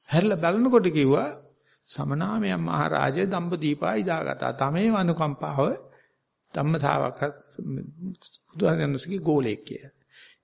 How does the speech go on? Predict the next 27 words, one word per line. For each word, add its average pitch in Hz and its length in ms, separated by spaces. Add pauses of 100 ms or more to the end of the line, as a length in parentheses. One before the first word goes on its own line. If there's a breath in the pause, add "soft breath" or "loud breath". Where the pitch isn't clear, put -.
ඒ 196 240
රජුරෝ 180 640
වැටුණු 196 420
වැටිල්ල 202 480 (420)
නම 147 280
කියලා 202 300
කතා 160 280
කරපු 196 280
ගමන් 175 380 (880)
මේ 175 200
වැනවිලි 175 560
නෑනේ 220 360
මේ 202 160
තිස්ස 175 280
කියලා 185 300
කතා 156 280
කරුවේ 202 280
මටම 190 380
තමයි. 165 400 (480 loud breath)
දුනු 147 280
ඊතලේ 135 400
එහෙම 156 300
බිම 143 240
දැම්මා. 110 420 (380)
වැඳගෙන 175 480
ළඟට 240 360
ගියේ. 214 320